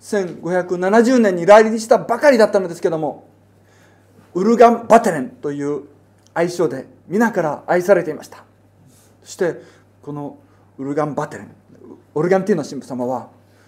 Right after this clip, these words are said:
日本人を愛し、そして日本の言葉を学び、日本の文化の価値を非常に高く確信していました。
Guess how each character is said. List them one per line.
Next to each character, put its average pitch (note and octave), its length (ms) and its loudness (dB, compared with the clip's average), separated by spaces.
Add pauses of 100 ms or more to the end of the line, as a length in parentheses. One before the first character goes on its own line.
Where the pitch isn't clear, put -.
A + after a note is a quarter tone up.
(280)
日 D#3 100 -8
本 F3+ 180 -6
人 E3+ 220 -8
を C3+ 260 -10 (840)
愛 F3 160 -2
し、 - 180 -16 (440)
そ D3 80 -20
し - 60 -20
て D#3+ 260 -6
日 E3 80 -6
本 F#3+ 140 -4
の F3+ 80 -2
言 F#3 120 -6
葉 F3+ 200 0
を C#3+ 120 -2
学 D#3+ 340 -6
び、 D3+ 60 -10 (800)
日 E3+ 80 -8
本 G3+ 140 -2
の G3+ 80 0
文 G#3 180 0
化 G3+ 100 -2
の E3 120 -6
価 - 140 -12
値 - 160 -6
を E3+ 140 -2 (140)
非 - 100 -20
常 G#3+ 220 -2
に B3+ 80 2
高 A#3 240 0
く - 260 -8 (500)
確 - 200 -6
信 G#3 160 -2
し - 80 -10
て G3+ 80 4
い F#3 40 2
ま F3 100 -4
し - 60 -16
た。 - 100 -20